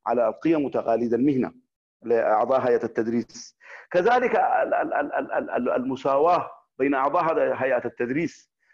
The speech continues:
في، في جامعات وكليات بنظرائهم. ب-، بمعنى شنو؟ إنه نحن في الجامعة الواحدة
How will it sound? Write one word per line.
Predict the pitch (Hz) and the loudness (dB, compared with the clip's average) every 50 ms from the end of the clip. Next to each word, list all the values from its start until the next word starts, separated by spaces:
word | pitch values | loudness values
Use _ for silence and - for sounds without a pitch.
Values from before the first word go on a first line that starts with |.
| _ _ _ | _ _ _
في، | - 135 131 131 | -2 -2 -2 0
في | - 135 135 | 0 0 2
جامعات | 123 135 135 131 131 135 135 165 180 175 | 2 2 2 2 2 2 2 0 0 0
وكليات | 175 156 - 147 139 139 151 160 185 180 190 196 202 196 _ _ - - _ - | -2 -4 -2 -2 -2 0 0 0 2 2 0 0 0 -6 _ _ -20 -20 _ -2
بنظرائهم. | 143 151 156 151 139 156 160 165 180 170 151 156 139 127 120 | 0 2 2 4 4 2 4 4 4 4 4 2 0 -2 -2
ب-، | 117 117 117 98 | 0 -2 0 2
بمعنى | 135 139 156 165 170 151 139 120 | 0 0 2 2 0 0 -2 -4
شنو؟ | - - 113 110 98 _ _ _ _ - - - - | -4 -4 -6 -6 -6 _ _ _ _ -20 -16 -4 -4
إنه | 196 220 220 220 226 220 190 - - 165 165 | -2 0 0 0 0 0 0 0 0 0 0
نحن | 185 175 170 196 185 | 0 0 0 -2 0
في | 147 160 | 0 -2
الجامعة | 156 147 185 190 190 180 175 | 0 2 0 2 4 2 2
الواحدة | 175 190 202 180 160 156 123 120 - - | 4 4 4 4 4 2 -2 -2 -2 -4